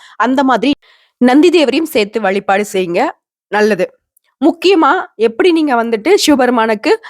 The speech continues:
வில்லு மாலை வாங்கிட்டு போறீங்களோ அதே மாதிரி இவருக்கு வந்து பாத்தீங்கன்னா, ஆ, அருகம்புல் மாலை சாற்றி வழிபாடு செய்வதும் ரொம்ப சிறப்புங்க. முடிஞ்ச அளவுக்கு உங்களுடைய கஷ்டங்களை நந்தீஸ்வருடைய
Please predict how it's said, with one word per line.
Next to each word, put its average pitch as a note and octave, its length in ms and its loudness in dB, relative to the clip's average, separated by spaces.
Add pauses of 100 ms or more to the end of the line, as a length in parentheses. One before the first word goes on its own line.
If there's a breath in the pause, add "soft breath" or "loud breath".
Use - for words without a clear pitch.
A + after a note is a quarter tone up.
(160 loud breath)
வில்லு C4 200 2
மாலை A#3+ 240 2
வாங்கிட்டு G#3+ 380 -2
போறீங்களோ G3+ 340 -2 (100)
அதே A3 220 0
மாதிரி C4+ 300 0
இவருக்கு C#4+ 480 -2
வந்து A#3+ 180 -4
பாத்தீங்கன்னா, G#3 480 -2 (380 loud breath)
ஆ, G#3+ 80 2 (380)
அருகம்புல் D4+ 540 0
மாலை A3 280 -2
சாற்றி A3+ 360 -6
வழிபாடு A3+ 420 -2
செய்வதும் G#3 380 -2
ரொம்ப G3+ 280 0
சிறப்புங்க. G3+ 500 -2 (580 loud breath)
முடிஞ்ச E4+ 340 2
அளவுக்கு C#4 320 0
உங்களுடைய A3+ 220 0
கஷ்டங்களை A#3+ 560 -2
நந்தீஸ்வருடைய A#3+ 800 0